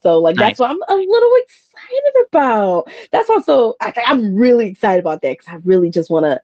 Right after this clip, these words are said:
Speaker 1: just, like, I, I can't even, I don't have the nails. Normally you hear, like,
Speaker 2: The clickies?
Speaker 1: I don't ha-, yeah, if you look at my pictures, you'll see I have these, like, extreme length fingernails. And I get people who have a,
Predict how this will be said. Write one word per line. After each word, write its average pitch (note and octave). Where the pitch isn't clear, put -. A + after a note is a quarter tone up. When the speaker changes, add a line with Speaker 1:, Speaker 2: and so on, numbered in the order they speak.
Speaker 1:
just, F#3
like, F3+
I, F#3
I F3
can't C#4+
even, D4
I -
don't G#3+
have C4
the F#3+
nails. B3+
Normally A#3+
you B3
hear, B3
like, G3+
Speaker 2:
The C3
clickies? D3
Speaker 1:
I D#4+
don't G#4+
ha-, D4+
yeah, E4+
if A3+
you D4+
look A4
at G#4+
my D4+
pictures, A#3
you'll B3+
see B3+
I A3+
have G3
these, G#3
like, A#3+
extreme C#4
length G#3+
fingernails. C#3+
And E3
I D#3+
get A#3
people B3+
who A#3+
have A#3+
a, A#3+